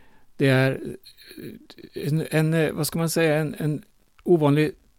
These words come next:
tydlighet. An-, antingen är man för vaccin eller också är man mot det. Det är svårt att hitta det här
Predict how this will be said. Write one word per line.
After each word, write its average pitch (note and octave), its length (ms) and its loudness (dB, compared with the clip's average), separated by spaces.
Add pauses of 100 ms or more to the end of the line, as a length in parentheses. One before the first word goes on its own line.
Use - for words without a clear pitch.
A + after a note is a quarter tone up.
tydlighet. C#3+ 840 2
An-, D3 260 -2
antingen E3+ 500 0
är D3 120 2
man E3+ 180 -2
för C#3+ 600 0
vaccin A#2+ 600 -2
eller C3+ 160 0
också C3 260 -4
är C3 40 -2
man D#3 220 0
mot D3+ 420 0
det. - 180 -10 (480)
Det - 80 -4
är C3+ 40 0
svårt D#3 300 2
att D#3+ 140 0
hitta C#3 460 2 (500)
det - 80 0
här C3+ 460 2